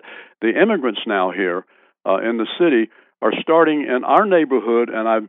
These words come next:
talked to other people, it seems to be the same in other neighborhoods where they're kinda occupying the neighborhoods. As you guys know, right across the street from my apartment is this hotel that's been taken over by them completely.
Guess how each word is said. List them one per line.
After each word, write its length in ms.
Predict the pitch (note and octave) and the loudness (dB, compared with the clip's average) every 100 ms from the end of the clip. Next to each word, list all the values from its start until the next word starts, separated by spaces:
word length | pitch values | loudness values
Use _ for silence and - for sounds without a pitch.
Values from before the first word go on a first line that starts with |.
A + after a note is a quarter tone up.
| _ | _
talked 240 | D3+ D#3 - | 2 2 0
to 80 | |
other 240 | - E3 E3 | 0 0 0
people, 580 | - D#3+ C#3 B2 B2 - | -2 -4 -2 -2 -2 -6
it 140 | - A2 - | -10 -10 -6
seems 220 | D3+ D#3 | -4 -4
to 80 | - | -6
be 140 | B2+ C#3 | -4 -2
the 140 | B2+ - | -2 -4
same 260 | C3 B2+ | -2 -2
in 80 | A#2+ | -2
other 180 | B2 A#2+ | -2 -2
neighborhoods 560 | A#2 B2 A2 G#2 G#2+ - | -2 -2 -2 -4 -4 -4
where 200 | A2 A2+ | -4 -2
they're 160 | A2+ | -4
kinda 260 | - A2+ G2 | -4 -4 -2
occupying 640 | - A#2 - A#2 A2+ G#2+ G2+ | 2 2 2 -6 -2 -2 -2
the 80 | G2 | -4
neighborhoods. 560 | A2+ A2 F2+ F2 F2 | -4 -4 -8 -10 -10
As 120 | G#2 | -10
you 140 | F2 B2 | -6 -4
guys 280 | A#2 A2 F#2+ | 0 0 0
know, 140 | G#2+ A2+ | -2 -4
right 240 | G2+ G#2 | -2 -2
across 300 | G2+ A#2 G#2 - | -2 0 -2 -2
the 120 | G2 | -12
street 260 | G2 G#2+ G#2 | -6 -6 -6
from 120 | G2+ | -10
my 180 | F#2+ F#2+ | -4 -4
apartment 500 | F2 - A#2 F#2 F2+ _ - _ - | -4 -2 -2 -2 -12 _ -20 _ -4
is 180 | G2+ F#2+ F#2 | -2 -2 -4
this 100 | G#2 - | -4 -2
hotel 460 | G2 F#2 B2 A#2 | -2 0 2 2
that's 140 | G2 - | 2 -4
been 180 | G2 F#2+ | -10 -4
taken 340 | G#2 F#2+ F#2 | -4 -4 -6
over 240 | F#2+ F2+ | -6 -6
by 220 | F2+ F#2+ F2+ | -4 -4 -4
them 200 | F#2 F2+ | -6 -10
completely. 640 | - F#2 B2+ A2 F#2+ | -14 -4 -2 -2 -8